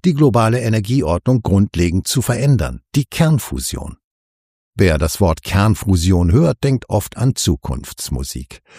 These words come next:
Seit Jahrzehnten wird versprochen, dass der große Durchbruch kurz bevorstehe. Ebenso lange wird der Zeitpunkt immer wieder verschoben.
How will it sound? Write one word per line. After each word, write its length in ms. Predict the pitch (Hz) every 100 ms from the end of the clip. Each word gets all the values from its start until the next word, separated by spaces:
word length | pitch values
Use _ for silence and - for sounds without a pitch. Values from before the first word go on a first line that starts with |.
| -
Seit 260 | - 80 71
Jahrzehnten 640 | 76 - - 98 123 87
wird 180 | 76 82
versprochen, 560 | - 87 - 101 117 107
dass 140 | -
der 140 | 107 85
große 360 | 120 165 120
Durchbruch 520 | 82 131 147 - 110 -
kurz 320 | 151 131 -
bevorstehe. 760 | - - 85 57 - - - - - - -
Ebenso 460 | - 147 151 147 156
lange 320 | 147 156 143
wird 160 | 143 131
der 140 | 131
Zeitpunkt 560 | - 131 123 143 139 135
immer 240 | 127 117
wieder 160 | 120 117
verschoben. 720 | 117 - 190 160 71 65